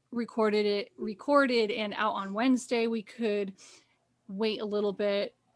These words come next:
Um, it's good to ha-, it's good to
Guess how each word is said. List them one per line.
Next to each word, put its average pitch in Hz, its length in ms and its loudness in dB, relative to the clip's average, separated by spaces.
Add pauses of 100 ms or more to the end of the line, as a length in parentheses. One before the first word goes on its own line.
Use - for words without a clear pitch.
Um, 196 640 -8 (160)
it's 226 320 -6
good 247 320 0
to 240 180 -2
ha-, 214 160 -4 (680)
it's 262 260 0
good 262 420 -2 (160)
to 269 480 -2